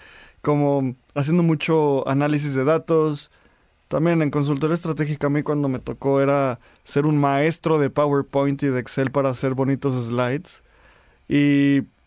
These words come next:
a final de cuentas presentarlo al cliente para que entienda. O sea, llega con un problema, haces un análisis, Y consolidar y, y consolidar y como transformar información cripto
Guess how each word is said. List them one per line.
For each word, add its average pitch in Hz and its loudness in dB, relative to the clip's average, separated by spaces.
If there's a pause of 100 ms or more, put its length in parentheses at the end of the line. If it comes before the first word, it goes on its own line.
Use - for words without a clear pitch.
(120)
a 143 0
final 160 2
de 180 2
cuentas 175 0
presentarlo 156 0
al 160 2
cliente 165 0
para 143 0
que - -4
entienda. 139 -2
O - -6
sea, 143 2
llega 160 2
con 156 2
un 160 0
problema, 165 2 (300)
haces 147 -2
un 160 0
análisis, 160 0 (360)
Y 151 0 (140)
consolidar 160 2
y, 208 -4 (200)
y 139 2
consolidar 160 2
y 208 0 (300)
como 143 0
transformar 143 0
información 151 -2
cripto 151 0